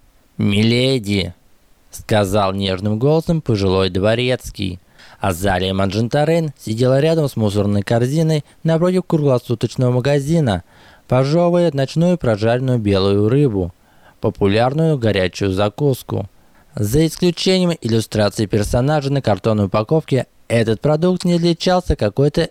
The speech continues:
изобразительностью. Если бы горничные, которые ожидают ее возвращения на круизное судно,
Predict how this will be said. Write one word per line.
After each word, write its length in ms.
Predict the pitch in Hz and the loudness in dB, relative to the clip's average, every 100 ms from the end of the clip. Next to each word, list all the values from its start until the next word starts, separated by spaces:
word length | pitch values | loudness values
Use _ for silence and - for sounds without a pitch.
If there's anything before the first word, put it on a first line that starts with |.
| - | -4
изобразительностью. 1500 | 110 101 101 113 127 127 156 - 127 107 95 - 101 95 87 - - - | -2 0 0 2 0 0 -2 0 0 0 -2 -2 0 0 -2 -12 -20 -8
Если 400 | 101 101 98 117 | -2 0 0 0
бы 140 | 120 | 0
горничные, 720 | 131 175 170 170 - 170 165 147 | 2 0 0 -2 -2 0 0 -2
которые 420 | - 165 175 175 | -2 0 2 2
ожидают 380 | 160 165 175 170 | 0 0 0 0
ее 240 | 123 117 | 0 2
возвращения 640 | 110 113 123 113 127 120 107 | 2 2 0 0 0 0 2
на 120 | 104 | 0
круизное 600 | - 110 107 98 110 107 | 0 2 2 0 0 0
судно, 520 | - 160 165 165 151 | -2 0 2 2 -2